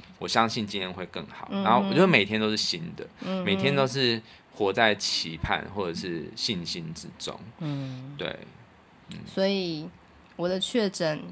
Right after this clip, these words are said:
Speaker 2: 应该也是类似的道理。
Speaker 1: 就让你安静下来，让你好好的去体会，哦，原来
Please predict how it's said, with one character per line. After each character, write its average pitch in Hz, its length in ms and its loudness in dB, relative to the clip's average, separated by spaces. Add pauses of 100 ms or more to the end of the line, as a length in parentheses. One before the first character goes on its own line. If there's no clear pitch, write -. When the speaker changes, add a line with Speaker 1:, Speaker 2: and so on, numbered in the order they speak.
(160)
Speaker 2:
应 170 140 -6
该 180 160 0
也 156 100 0
是 165 220 -4
类 156 180 -2
似 151 200 -6
的 123 80 -4
道 127 280 -2
理。 87 220 -10 (380)
Speaker 1:
就 156 100 2
让 151 160 8
你 104 80 4
安 95 240 -2
静 92 200 -4
下 85 140 -6
来， 71 180 -6
让 147 140 6
你 113 140 2
好 95 160 0
好 98 160 6
的 87 100 2
去 95 300 -4 (540)
体 101 200 -2
会， 107 440 4 (180)
哦， 135 180 0
原 120 140 4
来 135 280 4